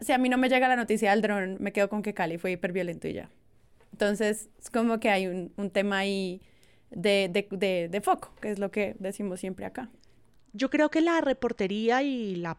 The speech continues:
Speaker 2: post, eh, digamos, del cubrimiento del veinte de julio estuvo muy enfocado en la confirmación de la tesis del terrorismo,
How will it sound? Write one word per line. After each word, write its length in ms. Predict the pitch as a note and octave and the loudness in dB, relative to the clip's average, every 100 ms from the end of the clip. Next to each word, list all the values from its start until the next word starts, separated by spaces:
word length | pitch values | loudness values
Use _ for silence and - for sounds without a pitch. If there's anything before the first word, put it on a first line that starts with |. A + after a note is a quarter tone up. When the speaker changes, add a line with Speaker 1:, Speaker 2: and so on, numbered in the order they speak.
| _ | _
Speaker 2:
post, 500 | A#3 A3+ E4 - - - _ - - - - | 4 6 4 -2 -12 -20 _ -20 -20 -20 -16
eh, 280 | - F#3+ F#3 | -12 -10 -8
digamos, 340 | F3 E3+ E3 | -6 -4 -2
del 140 | G3 G#3+ | -4 -2
cubrimiento 600 | A#3+ G#3 F3+ F3 D#3+ F3+ | -2 0 0 -2 0 -2
del 120 | G#3 | -2
veinte 300 | F#3+ E3+ D#3 | -2 -4 -2
de 140 | F3+ F#3+ | -2 -2
julio 600 | F#3+ F3+ F3 F3 F#3 G3 _ _ | -2 -2 -2 -2 -4 -12 _ _
estuvo 360 | G3 - G#3+ F#3+ | -8 0 2 4
muy 180 | G#3+ A3+ | 2 0
enfocado 760 | A3+ A#3+ F#3+ D#3 D3 E3 G3 _ _ | 0 0 2 4 2 0 -4 _ _
en 300 | - G#3 G3+ | 2 4 4
la 140 | G3 F3+ | 0 0
confirmación 1120 | G#3 F#3 F#3+ F3 D#3+ - E3+ D#3 D#3 D3+ D#3 _ _ _ _ | -2 -2 0 0 -2 0 0 0 -4 -8 -14 _ _ _ _
de 160 | F3 G#3 | 2 4
la 120 | F3+ | 4
tesis 300 | F#3+ F3 E3 | 2 2 0
del 140 | F#3+ | 0
terrorismo, 680 | G3+ F#3 D#3 A#3 A3 C#3 E2+ | 0 0 2 2 0 -4 -14